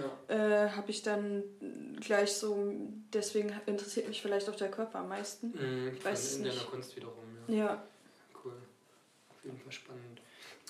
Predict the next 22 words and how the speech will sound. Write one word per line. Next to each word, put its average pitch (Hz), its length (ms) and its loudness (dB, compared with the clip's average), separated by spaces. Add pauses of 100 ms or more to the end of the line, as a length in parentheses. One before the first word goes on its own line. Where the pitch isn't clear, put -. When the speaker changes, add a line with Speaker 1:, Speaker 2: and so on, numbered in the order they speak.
(140)
Speaker 1:
Ähm, 127 360 2 (580)
ja, 185 240 12
wir - 80 2
werden 151 240 8
sehen, 180 360 6
wa-, 165 200 0
wo 151 60 0
es 151 100 2
weitergeht. 190 460 6
Vielleicht 160 220 2
machen 156 160 2
wir 147 80 4
irgendwann 147 240 0
wieder 151 160 0
einen 156 100 -2
Podcast. 180 420 -2
Also 135 160 2
ich 131 80 -4
mach 135 140 -4
manchmal 135 300 -4
auch, 131 260 -4
ähm, 123 460 -6